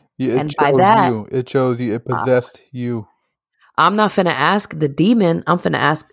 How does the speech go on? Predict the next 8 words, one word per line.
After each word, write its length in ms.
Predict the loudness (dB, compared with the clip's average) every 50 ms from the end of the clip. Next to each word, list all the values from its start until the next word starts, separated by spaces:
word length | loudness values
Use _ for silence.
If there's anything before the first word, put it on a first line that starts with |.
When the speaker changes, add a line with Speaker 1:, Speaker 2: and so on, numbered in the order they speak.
| _ _
Speaker 2:
Jesus. 880 | -6 -2 2 2 2 2 2 -2 -4 -6 -8 -10 -12 -14 -14 -14 -14 -16 -20 -20 -20 -20 -20 -20 _ _
Speaker 1:
So 180 | _ -6 -2 2
you're 160 | 2 4 4
only 260 | 4 4 2 2 0
talking 340 | 0 0 0 0 0 -2 -6 -6
to 80 | -6
Speaker 2:
<laughs> 120 | -2 0 0
Speaker 1:
Jesus. 500 | 2 2 0 -2 -6 -8 -10 -14 -20